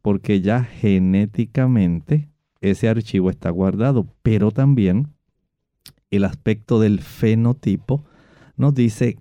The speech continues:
cómo va a ser externamente la persona. Gordo,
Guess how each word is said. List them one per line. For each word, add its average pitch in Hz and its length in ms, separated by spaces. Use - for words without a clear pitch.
cómo 127 260
va 123 80
a 123 60
ser 117 300
externamente 110 1300
la 85 180
persona. 120 640
Gordo, 98 760